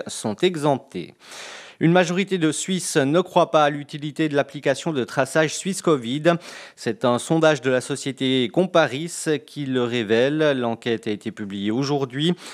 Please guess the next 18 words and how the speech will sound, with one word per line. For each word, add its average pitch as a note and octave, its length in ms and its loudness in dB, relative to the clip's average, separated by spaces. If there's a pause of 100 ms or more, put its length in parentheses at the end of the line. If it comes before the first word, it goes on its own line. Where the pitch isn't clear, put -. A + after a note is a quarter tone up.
(240)
Cinquante-six F#3 600 0
pour D#3 180 -8
cent D3+ 160 0
des B2+ 120 -2
personnes C#3 360 0
interrogées C3+ 520 0
ne A#2+ 120 2
prévoient E3+ 480 0
pas C3 220 4
d'installer C3 600 -2
l'application A2+ 580 -2
Suisse - 260 -10
covid. A2 360 -4 (260)
Les B2 180 -2
détails B2+ 520 0
avec G#2 280 -4
Serge D#3+ 260 -2
Jubin. G2+ 360 -6